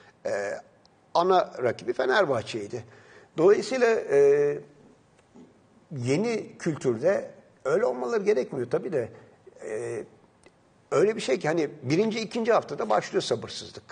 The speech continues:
Onu al, bunu al. Bir de genel olarak şöyle bir şey var. E, ülkenin içinden geçtiği ekonomik zorluklar ayrı. E, taraftarın, taraftar o kadar şey ki sanki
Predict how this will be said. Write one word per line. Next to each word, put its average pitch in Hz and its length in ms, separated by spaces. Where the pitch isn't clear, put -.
Onu 202 200
al, 135 220
bunu 156 160
al. 117 220
Bir 196 60
de 269 200
genel 139 200
olarak 208 240
şöyle 196 240
bir - 60
şey - 260
var. 135 240
E, 123 440
ülkenin 139 560
içinden 170 400
geçtiği 170 280
ekonomik 156 380
zorluklar 135 600
ayrı. 117 380
E, - 60
taraftarın, 123 680
taraftar 143 400
o 208 80
kadar - 240
şey - 200
ki - 80
sanki 208 460